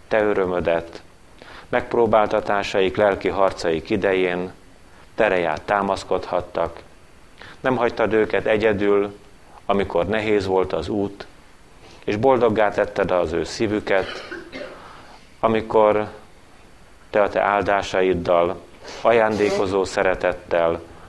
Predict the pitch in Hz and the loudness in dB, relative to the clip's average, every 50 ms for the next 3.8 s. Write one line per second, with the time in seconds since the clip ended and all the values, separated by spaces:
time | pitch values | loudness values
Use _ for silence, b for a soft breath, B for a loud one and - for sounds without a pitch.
0 | B B 110 95 - - - 85 76 - - - 110 104 104 101 98 - - 98 | B B 0 0 0 0 -2 -2 -2 -2 -2 -2 0 0 0 -2 -2 -2 -2 -2
1 | 87 82 92 85 - 87 85 85 - - - - - - - - - - - - | 0 0 -2 -2 0 -2 -2 -2 -2 -8 -16 -20 -20 -20 -20 -20 -20 -20 -20 -20
2 | - - - 110 - - 104 - - - 87 - - 87 87 90 78 78 78 76 | -20 -6 -4 -4 -4 -4 -6 -6 -6 -8 -8 -4 -4 -4 -2 -2 -4 -4 -4 -4
3 | 76 76 - - - 82 - - - - 82 80 - - - | -6 -6 -6 -6 -8 -8 -8 -8 -6 -6 -6 -6 -8 -12 -18